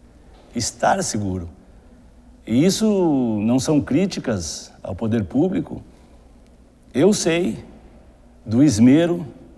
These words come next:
dos órgãos de segurança pública, porque até ontem eu estava dentro de um órgão de segurança pública. Eu sei do esmero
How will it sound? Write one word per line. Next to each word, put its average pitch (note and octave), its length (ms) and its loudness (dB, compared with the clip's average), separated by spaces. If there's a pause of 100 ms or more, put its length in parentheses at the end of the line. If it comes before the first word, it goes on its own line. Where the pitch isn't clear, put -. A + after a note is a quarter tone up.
dos A2 180 -2
órgãos C3 280 2
de - 40 -8
segurança A2+ 380 -2
pública, D#3 400 -2
porque A#3 180 -6
até B2 180 -2
ontem C#3 280 0
eu A#2+ 60 -2
estava B2 360 -2
dentro B2 480 -2
de G#2 80 -6
um C3 160 0
órgão A#2+ 260 -2
de F#2+ 80 -8
segurança G#2 380 -8
pública. D#3 460 -6 (800)
Eu B2 100 0
sei E3+ 240 -2
do D3+ 100 -2
esmero B2+ 600 2